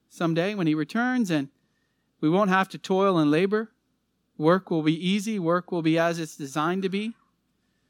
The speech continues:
But until then, Lord, help us to remember to store up treasures in heaven. Help us to remember that we're only here for a while. This is not our ultimate place of existence, but you have something better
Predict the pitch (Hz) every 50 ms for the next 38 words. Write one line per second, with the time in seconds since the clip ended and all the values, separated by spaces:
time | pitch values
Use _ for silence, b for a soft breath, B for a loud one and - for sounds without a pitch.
0 | _ _ _ _ _ _ _ _ - 160 160 160 156 - - 240 226 214 185 208
1 | 220 220 208 180 165 165 175 180 190 - _ _ _ _ _ _ _ _ _ _
2 | _ _ _ _ _ _ _ - 180 196 190 185 196 185 - - 190 175 170 175
3 | 190 196 185 185 170 160 - - - 196 190 190 185 175 - - - 185 180 170
4 | 175 160 151 165 160 165 170 180 202 220 214 - _ _ _ _ _ _ _ _
5 | _ _ _ _ _ _ _ _ _ _ _ _ _ _ _ _ _ _ _ _
6 | _ _ - 160 160 - 180 165 - - 180 170 165 175 180 196 185 180 170 170
7 | 160 160 - _ 196 170 165 170 180 180 170 175 190 196 180 - 190 175 156 147
8 | 151 156 170 190 214 220 196 170 170 - 202 170 175 185 185 180 170 156 - 196
9 | 185 208 208 - 233 226 220 220 214 208 - - _ _ _ - - 190 185 196
10 | 226 220 - - - 180 165 160 147 143 170 214 - - - 285 285 - - -
11 | - _ _ _ _ _ _ _ _ _ _ _ _ _ _ _ _ _ _ _
12 | _ _ _ _ _ 156 151 160 180 180 170 - - 180 160 170 156 139 165 170
13 | 196 190 147 135